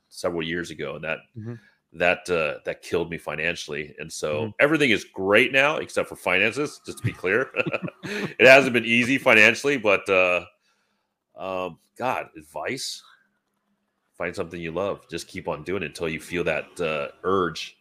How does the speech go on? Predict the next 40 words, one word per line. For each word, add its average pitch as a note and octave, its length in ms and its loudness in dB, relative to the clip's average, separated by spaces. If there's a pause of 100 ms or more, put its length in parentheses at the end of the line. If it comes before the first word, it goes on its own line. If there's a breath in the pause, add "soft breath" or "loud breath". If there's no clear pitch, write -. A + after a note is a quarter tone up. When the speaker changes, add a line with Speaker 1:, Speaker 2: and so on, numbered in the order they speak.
(520)
Speaker 1:
that D#2+ 140 -4
strong F2 380 0
urge F#2 280 -2
to, D#2+ 160 -6
to - 180 -12
make E2 180 -6
the - 60 -20
change. F2+ 440 -6
But, E2+ 300 -4
um, E2 320 -4 (840 soft breath)
I A2+ 60 0
think C#3+ 120 4
more A#2+ 260 8
on, G2 240 6
uh, - 40 -10 (840)
you A#2+ 100 -6
know, G#2+ 80 2
I've G2 120 0
just G#2+ 180 -6
been G2+ 140 -6
studying, G2 640 -2 (140)
um, E2 520 -6 (760)
or F2+ 140 -6
helping F#2+ 320 -2
my F2 100 0
wife E2+ 440 0
on E2+ 180 -6
her D#2+ 140 -10
channel. E2 440 -6 (640)
Uh, D2+ 260 -2
Speaker 2:
Mm-hmm. C#2+ 100 -10
Speaker 1:
next, - 380 -6 (520)
one G2 300 -2
of F#2+ 60 -2
the F2+ 140 2
episodes E2 560 -4
or D#2 100 -6
one E2 140 -4
of D#2+ 80 -4
the D2+ 240 -6